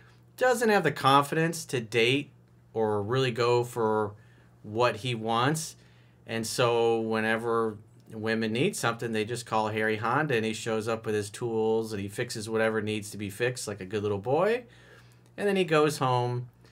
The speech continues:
by himself, and then she invites the guy over that she's actually hooking up with. So I've got an email from a guy. He started dating a woman that, I guess she was married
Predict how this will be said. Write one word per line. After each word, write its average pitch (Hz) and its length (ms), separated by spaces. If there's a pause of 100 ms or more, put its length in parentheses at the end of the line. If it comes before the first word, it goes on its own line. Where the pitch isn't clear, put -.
(720)
by 110 160
himself, 110 680
and 110 100
then 110 120
she 127 400
invites 110 420
the 120 100
guy 110 320
over 104 440
that 104 260
she's 101 500
actually 101 680 (100)
hooking 113 320
up 135 240
with. 82 400 (1200)
So 143 760
I've 135 160
got 185 140
an 185 100
email 170 300
from 135 180
a 123 60
guy. 110 520 (300)
He 123 200
started 185 360
dating 156 300
a 131 80
woman 117 560 (100)
that, 107 720
I 107 100
guess 214 300
she - 180
was 139 180
married 127 580